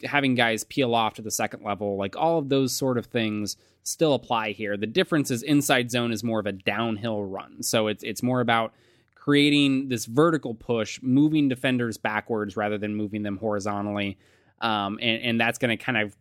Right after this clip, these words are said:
create these creases, these vertical creases for the back to get through. So, um, again, technique, not assignment, changes with inside zone.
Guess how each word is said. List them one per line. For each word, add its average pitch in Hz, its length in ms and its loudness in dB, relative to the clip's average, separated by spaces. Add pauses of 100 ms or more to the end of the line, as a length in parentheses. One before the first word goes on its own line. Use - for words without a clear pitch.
(120)
create 131 560 2
these 117 220 -2
creases, 120 580 -2
these 110 160 -4
vertical 120 380 0
creases 104 400 -4
for 110 120 -6
the 98 80 -4
back 95 280 -6
to 107 80 -12
get - 160 -14
through. - 220 -14
So, 113 340 2 (340)
um, 110 420 0
again, 101 360 -4
technique, 151 500 0
not 151 160 4
assignment, 131 520 -2
changes 120 360 0
with 110 100 -6
inside 110 440 0
zone. 107 320 0